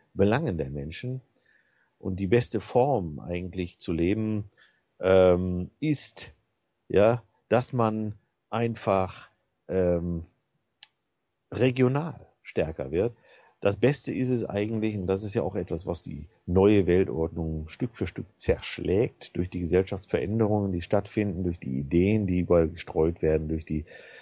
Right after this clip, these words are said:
durch die verschiedenen Maßnahmen, die ja stattfinden, auf allen Ebenen, äh, ob es die gesundheitliche Beeinträchtigung ist, die Indoktrinierung, das fängt ja schon bei den Kindern gerade an, auch im Kindergarten, dass man die eigentlich schon umdreht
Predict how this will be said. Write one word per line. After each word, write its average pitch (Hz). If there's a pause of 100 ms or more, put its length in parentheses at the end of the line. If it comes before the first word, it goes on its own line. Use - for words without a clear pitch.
(140)
durch 87
die 87
verschiedenen 104
Maßnahmen, 92
die 82
ja 82
stattfinden, 85
auf 85 (100)
allen 117
Ebenen, 107 (400)
äh, 92
ob 92
es 92
die 85
gesundheitliche 95
Beeinträchtigung 85
ist, -
die -
Indoktrinierung, 101
das 85
fängt 92
ja 85
schon 87
bei 82
den 78 (260)
Kindern 113
gerade 78
an, 98
auch 85
im 90
Kindergarten, 82
dass 82
man 82
die 87
eigentlich 80
schon 82
umdreht 92